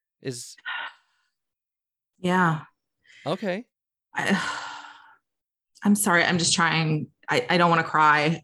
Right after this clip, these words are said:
Speaker 2: I, I feel very
Speaker 1: Okay.
Speaker 2: emotional about this right now.
Speaker 1: Oh. Ma-, Madam,
Speaker 2: <sighs>
Speaker 1: Madam LaCroix, I want you to know this is a safe space to express your truth. If you, if you need to cry, I, y-, you're, you're more than welcome to. That, that, that I want you to feel comfortable,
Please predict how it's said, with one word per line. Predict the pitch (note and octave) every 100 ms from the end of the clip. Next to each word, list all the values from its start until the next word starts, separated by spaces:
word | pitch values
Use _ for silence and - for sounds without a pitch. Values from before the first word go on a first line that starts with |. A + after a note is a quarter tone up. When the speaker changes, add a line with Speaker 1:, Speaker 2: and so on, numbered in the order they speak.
| -
Speaker 2:
I, | D#3 D3 D3+
I | E3
feel | D#3+ D3+
very | D3+ D3
Speaker 1:
Okay. | C#3
Speaker 2:
emotional | C3+ - D#3 D3
about | C3+ -
this | D3+ -
right | D#3 C3
now. | D#3+ D3 D3+ D#3 - - -
Speaker 1:
Oh. | G#3 D#3+ G#2 G#2 _ _ _ _ -
Ma-, | G3 G3+
Madam, | G#3 G3+
Speaker 2:
<sighs> | -
Speaker 1:
Madam | G3 A3
LaCroix, | G3+ - G3
I | E3+
want | G3 A3
you | F#3+
to |
know |
this | F3+ G#3
is | G3+
a |
safe | F3+ F3 D#3+
space | - D3 D3 C#3
to | - C#3+ C3 -
express | B2+ - D3+ -
your | C3+
truth. | - C3
If | B2+
you, | D3+
if | D3+ -
you | D3+
need | D#3+ F3
to | F3+
cry, | F#3+ F#3 F#3
I, | C#3+ C#3
y-, | G#2 B2+ C3+
you're, | B2+ C#3 C3
you're | C3+ C3+
more | D3 F3
than | F3+
welcome | D#3+ D#3 D#3
to. | D#3
That, | C#3 C#3 C3+
that, | B2
that | A#2+ G#2 -
I | C3+
want | C#3+ -
you | C3
to | C3
feel | - C3+
comfortable, | A#2+ C#3+ D#3 E3+ E3